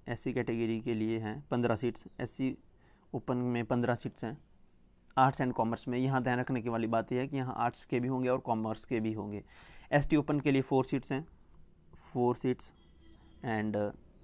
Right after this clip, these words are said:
जो जनरल ईडब्ल्यूएस है इनके लिए एट सीट्स होती, होंगी जनरल ईडब्ल्यूएस के लिए, यानी कि जनरल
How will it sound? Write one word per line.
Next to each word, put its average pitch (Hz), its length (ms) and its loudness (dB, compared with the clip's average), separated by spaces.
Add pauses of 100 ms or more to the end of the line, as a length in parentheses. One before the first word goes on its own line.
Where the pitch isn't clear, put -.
(540)
जो 139 80 2
जनरल 147 440 6
ईडब्ल्यूएस 127 560 4
है 123 60 0
इनके 123 180 -2
लिए 120 240 0
एट 123 180 2
सीट्स 127 260 -2
होती, 113 260 -2
होंगी 120 340 -2 (500)
जनरल 117 300 0
ईडब्ल्यूएस 113 560 -2
के 120 120 -2
लिए, 110 220 0 (800)
यानी 120 280 2
कि 120 140 2
जनरल 123 460 2